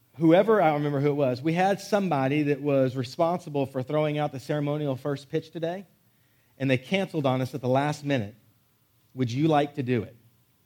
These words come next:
How crazy is that, right? Like, we're just, and it was awkward sitting in there 'cause they're like, "Throwing out tonight's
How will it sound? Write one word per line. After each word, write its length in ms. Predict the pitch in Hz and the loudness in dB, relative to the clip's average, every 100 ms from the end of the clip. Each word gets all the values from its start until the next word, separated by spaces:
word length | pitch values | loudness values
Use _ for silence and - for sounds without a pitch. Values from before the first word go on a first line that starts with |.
| _ _ _ _ _ _ _ | _ _ _ _ _ _ _
How 80 | 214 | -2
crazy 480 | - 233 247 190 | 4 6 6 6
is 100 | 175 | 6
that, 300 | 147 170 120 | 8 8 8
right? 320 | 127 170 202 - - _ _ _ | 8 8 8 0 -18 _ _ _
Like, 120 | 170 175 | 6 8
we're 120 | 220 | 8
just, 300 | 220 180 196 - _ _ - - | 6 4 0 -4 _ _ -20 2
and 120 | 226 | 4
it 60 | 277 | 6
was 100 | 247 | 4
awkward 500 | 214 240 254 156 131 | 6 4 6 4 4
sitting 260 | 220 208 208 | 4 4 2
in 100 | 202 | 2
there 120 | 156 | 2
'cause 120 | 151 | 2
they're 160 | 180 170 | 2 4
like, 360 | 156 139 _ | 4 0 _
"Throwing 220 | 131 175 | 0 2
out 140 | 180 180 | 2 0
tonight's 400 | 180 180 175 | -2 -2 -4